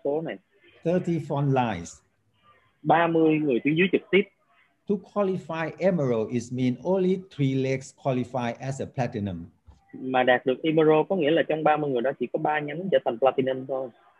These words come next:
Speaker 2: It also mean seventy-seven leg disappear.
Speaker 1: Nó có nghĩa là hai mươi bảy nhánh là biến mất.
Speaker 2: It really surprised to me.
Speaker 1: Nó thật sự là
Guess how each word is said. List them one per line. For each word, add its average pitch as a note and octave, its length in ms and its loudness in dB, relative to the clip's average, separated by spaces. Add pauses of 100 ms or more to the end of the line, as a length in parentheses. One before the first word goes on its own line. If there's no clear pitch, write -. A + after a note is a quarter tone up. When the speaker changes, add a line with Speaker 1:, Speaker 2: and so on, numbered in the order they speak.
(360)
Speaker 2:
It C3+ 140 -6 (140)
also E3+ 340 -2
mean C#3 520 2 (340)
seventy-seven D3 960 0
leg B2+ 240 0
disappear. C#3+ 600 -2 (800)
Speaker 1:
Nó F#3 140 2
có A#3 80 2
nghĩa F3 160 4
là E3+ 200 2
hai E3 160 4
mươi D#3+ 100 2
bảy A#2+ 240 4
nhánh D#3+ 240 -2
là C3 60 2
biến D3 200 0
mất. E3+ 80 -2 (960)
Speaker 2:
It D#3 140 -4
really E3+ 300 0
surprised D3 640 -8
to D3 60 -4
me. B2+ 140 0 (960)
Speaker 1:
Nó A3 160 2
thật C#3+ 100 2 (120)
sự B2 220 6
là B2 300 4